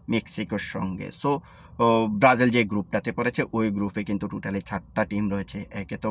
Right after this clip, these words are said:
ব্রাজিল, আর বাকি তিনটা টি-, টিমের কথা তো বললাম। So, এখন ব্রাজিলকে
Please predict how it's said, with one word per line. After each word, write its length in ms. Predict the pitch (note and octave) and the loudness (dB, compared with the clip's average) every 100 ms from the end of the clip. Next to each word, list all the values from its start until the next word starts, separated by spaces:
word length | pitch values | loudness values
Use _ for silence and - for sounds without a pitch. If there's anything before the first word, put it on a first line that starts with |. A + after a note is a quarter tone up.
| G2+ | 2
ব্রাজিল, 280 | A2 B2+ B2 | 2 4 4
আর 60 | G#2 | 2
বাকি 220 | G#2+ G2+ G2 | -2 -4 -8
তিনটা 240 | G2+ F#2+ G#2+ F2 - | -8 -8 -8 -10 -10
টি-, 100 | G#2 G2+ G2 F#2 | -4 -2 -2 -2
টিমের 240 | G2 F#2+ | -6 -6
কথা 140 | - G2 G2+ | -6 -10 -6
তো 40 | F#2+ | -2
বললাম। 240 | G#2 G2 F#2 - | 0 0 -4 0
So, 60 | C3+ - - - | -2 -2 -10 -2
এখন 140 | A#2+ C#3+ A2+ | 2 4 6
ব্রাজিলকে 460 | A2 A2 A#2 D#3+ | 4 4 2 6